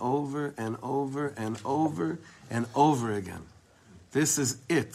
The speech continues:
This is the nekuda pnimis of all this Torahs we've been learning.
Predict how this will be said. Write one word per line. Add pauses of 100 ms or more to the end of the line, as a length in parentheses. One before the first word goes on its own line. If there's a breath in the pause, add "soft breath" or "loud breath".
This
is
the
nekuda
pnimis (440 loud breath)
of (160)
all
this
Torahs
we've
been
learning.